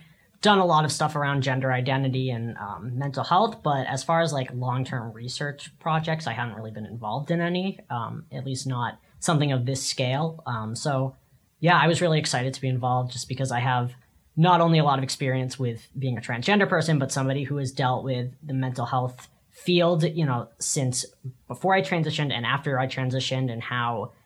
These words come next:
those attitudes have changed and how to best form, um, you know, a good relationship with a patient who, who is transgender. Um, so, you know, also part of my identity is being,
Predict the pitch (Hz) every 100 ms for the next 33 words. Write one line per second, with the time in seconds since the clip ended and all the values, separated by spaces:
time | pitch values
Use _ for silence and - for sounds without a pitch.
0 | - 160 175 151 151 151 160 151 139 -
1 | 143 135 131 127 117 110 127 120 113 117
2 | - - - _ _ _ _ _ - -
3 | 185 165 156 147 - 127 117 110 113 -
4 | _ _ 160 143 123 131 156 131 139 143
5 | 165 165 156 139 131 127 - 170 160 110
6 | 80 120 117 - 131 123 113 120 - 120
7 | 113 - 127 120 104 110 - - 110 98
8 | 120 156 135 127 - _ _ _ _ _
9 | - 156 135 117 147 147 139 147 131 131
10 | 123 117 160 156 139 127 139 127 123 127